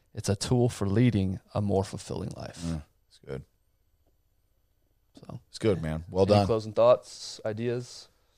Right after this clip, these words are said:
Speaker 2: No, I think this is impactful. Again, <clears throat> just thinking about how you think is, it's important, and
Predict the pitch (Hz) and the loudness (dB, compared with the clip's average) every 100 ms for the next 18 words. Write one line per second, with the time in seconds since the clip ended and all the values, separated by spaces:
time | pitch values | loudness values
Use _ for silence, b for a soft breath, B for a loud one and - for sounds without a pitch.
0 | _ 104 107 117 117 120 123 107 107 95 | _ 6 8 8 4 2 0 0 0 -2
1 | 92 101 - 85 76 85 90 85 82 78 | 0 -2 -2 -4 -4 -4 -6 -6 -6 -8
2 | 78 - - - - - 156 127 - - | -12 -14 -14 -14 -18 -12 -12 -12 -16 -14
3 | - 107 - - _ _ _ _ _ _ | -6 -4 -4 -8 _ _ _ _ _ _
4 | - - - 117 113 101 98 104 101 92 | -20 -14 -4 -4 -2 0 0 0 -4 -4
5 | - - 107 98 82 78 78 - - - | -8 -4 -2 0 -2 -2 0 0 0 -6
6 | _ _ _ _ _ _ _ _ 101 92 | _ _ _ _ _ _ _ _ -6 -2
7 | 90 - - 101 - 73 - _ 95 92 | -2 -2 2 2 2 -10 -16 _ -4 -4
8 | 90 87 82 | -4 -6 -8